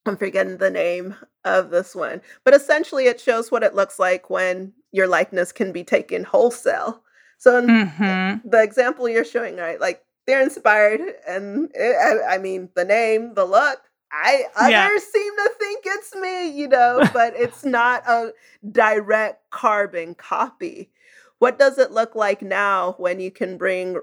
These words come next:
Speaker 1: Robin Williams from the dead?
Speaker 2: Yeah.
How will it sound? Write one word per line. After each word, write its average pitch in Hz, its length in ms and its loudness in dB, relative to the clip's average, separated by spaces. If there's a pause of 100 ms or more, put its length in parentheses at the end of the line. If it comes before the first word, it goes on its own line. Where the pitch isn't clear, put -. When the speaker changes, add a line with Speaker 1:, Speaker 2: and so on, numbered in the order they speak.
(140)
Speaker 1:
Robin 185 540 2
Williams 185 500 -2
from 170 360 -4
the 165 120 2
dead? 160 420 -4 (880)
Speaker 2:
Yeah. 160 500 4